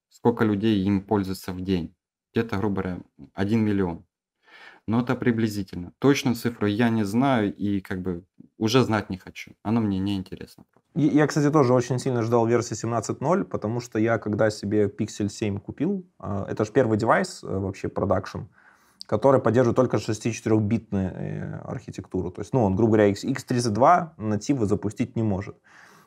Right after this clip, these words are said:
Speaker 2: Я себе ставлю инстандер такой: «Пф, не, нельзя установить, он <laughs> не поддерживается». А, вот, кстати, таким образом я на Диму и вышел.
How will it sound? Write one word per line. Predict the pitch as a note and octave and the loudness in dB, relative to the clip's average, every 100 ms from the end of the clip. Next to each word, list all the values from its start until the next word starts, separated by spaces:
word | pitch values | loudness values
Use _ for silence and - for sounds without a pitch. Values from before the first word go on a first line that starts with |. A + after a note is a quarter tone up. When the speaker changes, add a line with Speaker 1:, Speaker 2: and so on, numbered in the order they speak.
| - | -2
Speaker 2:
Я | A2 B2+ | 2 4
себе | G#2+ G#2 | 2 0
ставлю | - C3 A2+ G#2 | 4 4 4 2
инстандер | G#2 C#3 C#3 A2+ G#2 | 0 2 4 4 0
такой: | G2+ F#2+ G2 | 0 -2 -4
«Пф, | - - - _ | -6 -18 -20 _
не, | A2 G#2+ F#2 - - | -6 -4 -4 -8 -2
нельзя | C#3+ C3 A#2 B2 | 2 4 6 4
установить, | A2+ - A2 D3 - | 4 -2 -2 -2 -2
он | A2 | -6
<laughs> | - - - | -8 -12 -2
не | |
поддерживается». | A2+ A#2 G#2+ A2 G#2+ G2 G#2 - F#2 - - - - _ | -2 2 0 0 -2 -4 -6 -8 -14 -14 -20 -20 -20 _
А, | F#2+ F#2+ | -4 0
вот, | G#2+ | 2
кстати, | B2+ | 2
таким | B2 C#3 C3 | 2 2 2
образом | B2+ A2 G#2+ | 2 2 2
я | A2+ | 2
на | A2 | 0
Диму | G#2+ A2 G#2+ | 0 0 2
и | |
вышел. | G#2+ G#2 G2 F#2 | 2 0 -2 -8